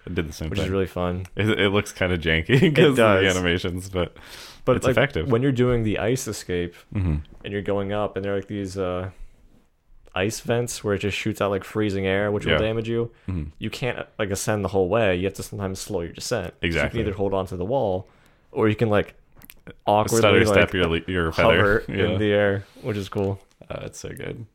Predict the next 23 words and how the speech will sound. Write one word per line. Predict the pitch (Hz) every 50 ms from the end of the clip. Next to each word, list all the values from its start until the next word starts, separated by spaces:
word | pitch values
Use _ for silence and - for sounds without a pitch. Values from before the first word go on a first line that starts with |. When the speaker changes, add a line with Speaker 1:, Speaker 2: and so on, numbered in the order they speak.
| _ _ _ _ _ _ _ _ -
Speaker 1:
Yeah. | - - - - - 117 _ _ _ _ _ _ _ _ _ _ _ _ _ _ _ _ _ _ _ _ -
No, | 85 90 87 85
the, | 85 92 90 87 65 -
the | 92 95
feather, | - - 107 104 107 101 90 87 82 80 85 82 - _ _ _
feather | - - 98 104 107 95
was | 85 78 76
another | 78 73 73 73 76 73 69
upgrade | - - - - 78 73 73 -
that | - - - -
just | 76 80 76 - - - - - - - -
changed | - - 78 78 73 76
the | 78
game. | 78 78 76
Like, | 76 76 82
we | 95
talked | - - 92 - -
about | 90 87 85
the | - 85
bash. | 73 71 71 71 80 92 - - - - - - - - _ _
Feather | _ - - 101 98 104 110 110 110
plus | 107 - - - 95 87 -
bash | - 82 73 71 76 80 82 98 117 107 - - - -